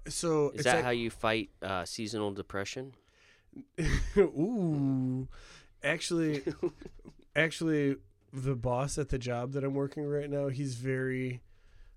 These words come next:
Speaker 1: um, giving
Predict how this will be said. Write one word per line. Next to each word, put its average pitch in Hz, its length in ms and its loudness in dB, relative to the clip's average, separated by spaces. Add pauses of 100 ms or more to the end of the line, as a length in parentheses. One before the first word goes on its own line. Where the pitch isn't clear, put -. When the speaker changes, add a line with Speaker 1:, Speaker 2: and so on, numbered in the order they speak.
(160)
Speaker 1:
um, 110 480 -6 (1200)
giving 151 540 0